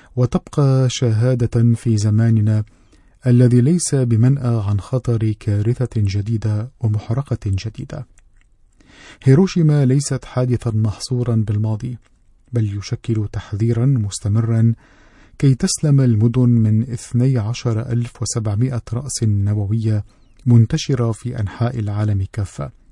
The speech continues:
خصوصاً وأن النسبة الأكبر من القنابل الذرية الموجودة اليوم تفوق من حيث القوة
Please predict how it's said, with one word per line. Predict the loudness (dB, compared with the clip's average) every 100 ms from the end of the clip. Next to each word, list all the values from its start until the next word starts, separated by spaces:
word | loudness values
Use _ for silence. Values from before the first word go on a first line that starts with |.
| _ _ _ _ _ -12
خصوصاً | -6 -2 -2 0 0 0
وأن | 0 -2 0
النسبة | 0 0 -2 -4 -4
الأكبر | -8 -8 -14 -6 -2 -2 0
من | 0 0
القنابل | -2 -6 -4 0 0 0 -4
الذرية | -4 -4 -2 -2 -2
الموجودة | -2 -2 -2 0 0
اليوم | -2 0 0 0 -4 -12 -20 _ _ -14 0
تفوق | 0 2 -2 0
من | 2 2 2
حيث | 0 -2 -2
القوة | -8 -2 0 0